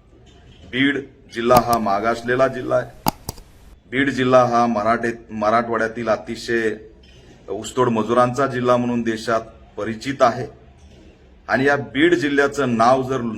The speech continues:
नावलौकिक करायचं असेल तर अशा रेल्वे स्टेशनला डॉक्टर बाबासाहेब आंबेडकरांचं नाव दिल्याशिवाय पर्याय नाही.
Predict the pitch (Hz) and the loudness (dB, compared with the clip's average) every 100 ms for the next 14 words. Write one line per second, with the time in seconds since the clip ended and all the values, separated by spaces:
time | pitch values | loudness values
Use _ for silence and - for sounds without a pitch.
0 | - - 107 123 147 147 147 190 - 143 | -10 -6 2 4 4 4 2 -4 0 2
1 | 120 110 104 - 87 82 - _ _ _ | 2 0 -4 -8 -12 -14 -18 _ _ _
2 | _ _ _ _ _ 127 123 98 - 131 | _ _ _ _ _ 0 2 0 4 6
3 | 127 120 110 117 131 131 110 117 113 117 | 6 4 -2 0 0 -2 -8 -6 -4 -2
4 | 110 - 113 107 104 113 110 123 113 101 | -4 -6 -2 0 2 0 0 -4 -2 -2
5 | 107 104 107 104 107 110 95 107 110 - | -2 -4 -4 -6 -6 -6 0 0 0 -4
6 | 104 101 95 101 101 95 98 98 98 87 | -6 -6 -4 -4 -2 -6 -2 -4 -4 -6
7 | 73 | -10